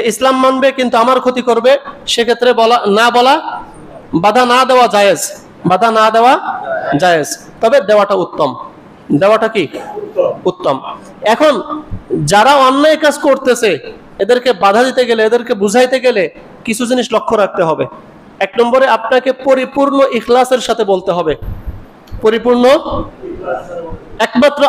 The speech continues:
আল্লাহর জন্যই তাদেরকে বোঝানোর চেষ্টা করা, যে না, লো-, লোকগুলো ক্ষতিগ্রস্ত হচ্ছে, আল্লাহর নাফরমানি করে জাহান্নামী হচ্ছে। তাদেরকে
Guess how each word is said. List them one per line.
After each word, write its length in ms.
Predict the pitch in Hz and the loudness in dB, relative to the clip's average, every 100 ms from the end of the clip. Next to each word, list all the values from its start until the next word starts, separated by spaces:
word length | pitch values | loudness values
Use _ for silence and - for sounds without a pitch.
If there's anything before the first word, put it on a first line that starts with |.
| 247 | 4
আল্লাহর 340 | 247 247 254 233 | 2 4 2 2
জন্যই 380 | 254 254 269 277 | 2 4 2 2
তাদেরকে 320 | 254 254 254 | 2 0 -2
বোঝানোর 400 | 233 220 240 233 | -2 0 0 0
চেষ্টা 200 | 226 - 196 | -4 -4 -2
করা, 160 | 202 | 0
যে 80 | 202 | 0
না, 140 | 214 233 | 0 0
লো-, 160 | 202 - | 0 -2
লোকগুলো 320 | 196 190 208 | -2 0 -2
ক্ষতিগ্রস্ত 520 | 202 202 214 202 208 226 | -2 -4 0 0 0 -2
হচ্ছে, 300 | 226 226 247 185 - - - | -2 0 -2 -2 -6 -12 -4
আল্লাহর 260 | 196 196 190 | 0 2 0
নাফরমানি 400 | 190 226 226 226 | 0 -2 0 0
করে 180 | 226 202 | 0 0
জাহান্নামী 460 | 190 208 214 202 185 | 0 0 0 0 0
হচ্ছে। 240 | 175 - 143 - - - - - - - - | -2 -2 -4 -4 -10 -12 -18 -20 -18 -16 -4
তাদেরকে 320 | 202 226 240 | 0 0 0